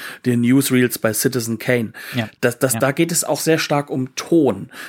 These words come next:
Speaker 1: Das ist
Speaker 2: Mhm.
Speaker 1: das, was sozusagen der Referenzraum ist, der komplett
Speaker 2: Und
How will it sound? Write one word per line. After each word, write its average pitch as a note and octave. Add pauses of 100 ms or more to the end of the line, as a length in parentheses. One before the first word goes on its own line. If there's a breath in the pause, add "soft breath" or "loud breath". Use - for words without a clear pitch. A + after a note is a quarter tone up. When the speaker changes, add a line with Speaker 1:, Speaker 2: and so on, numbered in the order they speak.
(120 loud breath)
Speaker 1:
Das C3
ist D3+
Speaker 2:
Mhm. C#3+
Speaker 1:
das, C#3+
was C#3+
sozusagen C3
der B2
Referenzraum C3
ist, -
der C#3
komplett F3
Speaker 2:
Und C3